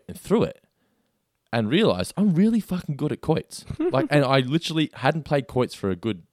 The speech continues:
Speaker 1: decade.
Speaker 2: Yep.
Speaker 1: But when I was younger, I actually was, I represented, like, I was in the top ten in the state at playing quoits when I was about
Speaker 2: You
Speaker 1: twelve.
Speaker 2: rep-, represented?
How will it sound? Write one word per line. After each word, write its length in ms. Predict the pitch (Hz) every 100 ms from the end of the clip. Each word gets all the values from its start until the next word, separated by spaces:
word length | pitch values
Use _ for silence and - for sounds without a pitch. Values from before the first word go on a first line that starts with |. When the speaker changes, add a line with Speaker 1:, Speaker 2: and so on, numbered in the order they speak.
| - -
Speaker 1:
decade. 480 | 92 107 156 226 _ _ -
Speaker 2:
Yep. 160 | 131 - -
Speaker 1:
But 80 | 123
when 80 | 214
I 60 |
was 140 | 151 104
younger, 260 | 147 156
I 240 | 87 95 131
actually 260 | 139 - 110
was, 100 | - _ _
I 140 | 113 117
represented, 720 | 113 - 98 107 - 90 87
like, 340 | 90 - - _ _ _ _ _
I 60 | 110
was 120 | 113
in 100 | 110
the 40 |
top 160 | - 107
ten 160 | 127 107
in 80 |
the 60 | 87
state 340 | - 127 82 -
at 100 | -
playing 240 | 104 85
quoits 440 | - 104 - - - _ _ _
when 100 | 107
I 60 | 98
was 140 | 87
about 220 | 85 87 127
Speaker 2:
You 160 | - _ _ -
Speaker 1:
twelve. 520 | 113 107 110 113 - 139
Speaker 2:
rep-, 100 | 107
represented? 1000 | 104 - 123 98 92 90 92 135 160